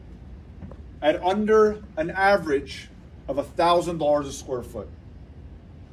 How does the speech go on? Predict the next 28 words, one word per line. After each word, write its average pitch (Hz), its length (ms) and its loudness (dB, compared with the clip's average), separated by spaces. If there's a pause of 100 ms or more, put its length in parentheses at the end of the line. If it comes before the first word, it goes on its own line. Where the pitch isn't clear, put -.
(520)
Under 214 600 2
a - 80 -4
thousand 190 500 -2
dollars 170 380 -2
a 151 60 -6
foot. - 340 -10 (1120)
With 143 160 -8
those 214 220 2
kind 233 200 0
of 220 80 6
rent 220 180 0
numbers, 143 600 -6 (600)
on 135 120 -12
top 214 300 -2
of 202 60 -6
that, 202 320 0 (580)
we 180 140 -2
all 202 180 2
know 208 180 -2
maintenance 202 400 -6
fees 202 240 -6
are 196 80 4
much, 165 400 -6
much 196 240 -6
lower 185 200 -4
in 175 60 -6
stacked 165 400 -6
projects. 175 600 -6